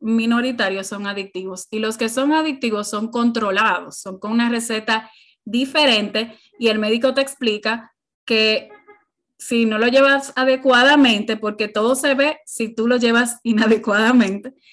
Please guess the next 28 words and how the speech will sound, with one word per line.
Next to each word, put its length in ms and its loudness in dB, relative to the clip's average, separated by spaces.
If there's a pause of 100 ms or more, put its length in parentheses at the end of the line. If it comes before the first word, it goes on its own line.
(140)
entonces 480 -4
sí 160 0
te 140 -2
puede 260 -6
producir 460 -8
una 220 -6
adicción. 380 -12
Si 180 -12
tú 140 -8
lo 200 -2
tomas, 320 0
por 160 -4
ejemplo, 440 -8
te 140 -6
dijeron 320 -8
que 120 -14
tome 420 -12
media 520 -8
tableta 380 -4
y 40 -8
tú 100 -10
se 100 -12
tomó 240 -10
una 160 -2
entera, 460 -4
bueno, 440 -2 (460)
<laughs> 240 -12
ya 580 -2